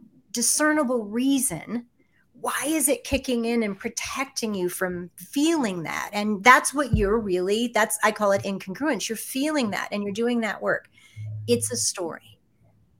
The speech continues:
If I let people down, it will mean blank, and I will feel, I will be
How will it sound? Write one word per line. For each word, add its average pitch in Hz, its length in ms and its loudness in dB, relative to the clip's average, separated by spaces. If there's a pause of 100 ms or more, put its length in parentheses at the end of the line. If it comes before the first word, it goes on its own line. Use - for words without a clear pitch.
(800)
If 247 220 6
I 302 140 6
let 247 260 2
people 226 300 -2
down, 156 500 -2
it 220 220 2
will 220 180 -2
mean 185 540 -4 (180)
blank, 170 500 -2
and 190 180 -4
I 190 140 -2
will 196 200 -2
feel, 180 760 0 (420)
I 226 180 10
will 214 360 4
be 185 580 0